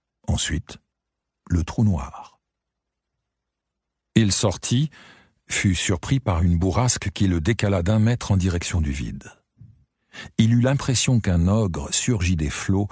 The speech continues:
aspirait tout sur son passage. Quelque part, dans l'obscurité infinie de la Manche.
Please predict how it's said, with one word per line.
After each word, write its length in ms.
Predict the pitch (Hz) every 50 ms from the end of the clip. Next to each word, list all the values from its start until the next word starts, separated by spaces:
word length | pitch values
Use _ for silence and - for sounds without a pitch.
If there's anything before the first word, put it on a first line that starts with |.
| - - - - - _ _ _ -
aspirait 500 | 107 101 - - - - 104 87 90 85
tout 300 | - _ - 147 143 143
sur 320 | - - - 113 98 -
son 180 | - - 87 76
passage. 680 | - 82 69 - - 73 67 - - - - - - - - - _ _ _ _ _ - _ _ _ _ _ _ - - _ - - - - - - - - - - - - - - - - - - - - - - - - - - - - - - - - - - - - - - _ _ _ _ _ _ _ _ _ - _ _ _ _ _ _ _ _ _ _ _ _ _ _ _ _ _ _ _ _
Quelque 300 | - 110 95 - - 87
part, 760 | 78 - 73 71 73 73 78 87 104 - - - - - _ _ _ _
dans 240 | 95 87 92 92 85
l'obscurité 880 | 87 98 110 - - - - - 104 87 85 80 - - 90 78 73 - _
infinie 480 | 104 104 87 - - - 82 73 71 73
de 120 | 69 73
la 120 | 69 69
Manche. 600 | 62 55 53 52 - - - - - - - -